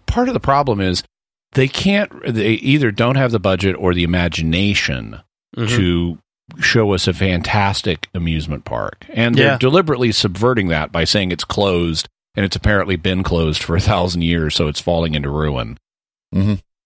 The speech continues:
Speaker 1: Although it's not really as ruinous as you'd expect after a thousand years.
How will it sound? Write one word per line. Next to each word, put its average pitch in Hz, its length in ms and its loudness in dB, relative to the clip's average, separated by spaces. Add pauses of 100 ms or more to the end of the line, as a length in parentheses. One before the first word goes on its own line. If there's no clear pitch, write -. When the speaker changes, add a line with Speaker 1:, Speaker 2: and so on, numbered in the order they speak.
(220)
Speaker 1:
Although 92 300 2
it's 85 160 0
not 85 180 0 (200)
really 82 680 -2 (220)
as 76 200 -2
ruinous 78 520 -2
as 69 200 -6
you'd 69 200 -6
expect - 440 -4
after 65 300 -6
a 64 60 -4
thousand 64 360 -4
years. - 320 -8